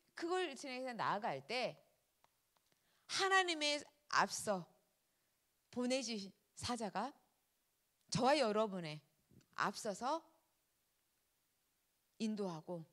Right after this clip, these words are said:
지키고 또 필요할 때는 뒤로 가서도 역사하면서 끝까지 하나님의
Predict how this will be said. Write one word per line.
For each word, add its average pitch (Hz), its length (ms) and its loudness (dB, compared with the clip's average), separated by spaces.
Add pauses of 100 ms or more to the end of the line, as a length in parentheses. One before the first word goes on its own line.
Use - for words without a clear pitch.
(760)
지키고 220 720 -2 (840)
또 294 100 4
필요할 320 380 6
때는 262 200 -4
뒤로 262 320 0
가서도 196 580 0 (400)
역사하면서 226 1160 -2 (340)
끝까지 285 640 -2 (240)
하나님의 277 600 -4